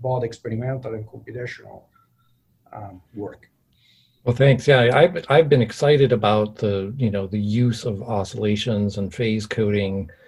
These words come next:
Speaker 2: for years, and I still think it hasn't fully realized its potential. You know, I mean, when theta phase precession was discovered, that, you know, I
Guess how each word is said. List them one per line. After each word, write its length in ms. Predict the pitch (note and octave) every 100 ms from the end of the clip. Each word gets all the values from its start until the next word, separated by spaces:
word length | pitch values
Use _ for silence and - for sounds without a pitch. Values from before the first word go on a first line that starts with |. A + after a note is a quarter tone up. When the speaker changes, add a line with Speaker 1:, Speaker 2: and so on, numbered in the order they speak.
| - _ _
Speaker 2:
for 180 | - G#2
years, 800 | A2 D3 C3+ G#2+ G2 G2 - - B2+
and 120 | A2+
I 100 | G#2+
still 360 | G#2 - D#3
think 180 | - B2
it 80 | A#2
hasn't 500 | G2 A2+ G#2+ G2+ - -
fully 420 | - - B2 A#2 G2+
realized 680 | G2+ G#2 G#2+ F#2+ F#2+ - -
its 140 | -
potential. 720 | - - A2 G#2+ G#2 F2+ F#2
You 100 | A2
know, 220 | G2+ G2+ G#2
I 20 |
mean, 140 | A2+
when 160 | A2 G#2+ - _
theta 260 | D3 C#3+ C#3
phase 300 | C3 A#2 G#2
precession 480 | G#2+ B2 A#2 B2 G#2+
was 160 | G2
discovered, 480 | G#2 G#2 A#2 G#2 G#2
that, 400 | A2+ A2+ - C#3+
you 120 | A2+
know, 240 | G#2 G2 F#2 _
I 40 | -